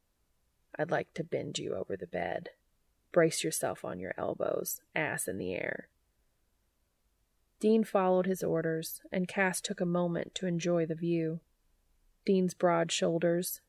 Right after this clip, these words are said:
his narrow waist, the peaks and valleys of his spine. In this position, his gluteal muscles stretched out,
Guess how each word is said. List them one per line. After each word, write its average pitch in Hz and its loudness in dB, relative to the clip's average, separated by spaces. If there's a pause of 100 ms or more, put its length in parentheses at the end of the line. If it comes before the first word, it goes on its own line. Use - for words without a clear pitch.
his 180 0
narrow 165 4
waist, 160 0 (540)
the 180 2
peaks - -2
and 175 2
valleys 165 2
of 170 -2
his 175 -2
spine. 156 -2 (1500)
In 196 6
this 226 4
position, 180 2
his 180 -2
gluteal 180 6
muscles 165 -2
stretched - 0
out, 165 0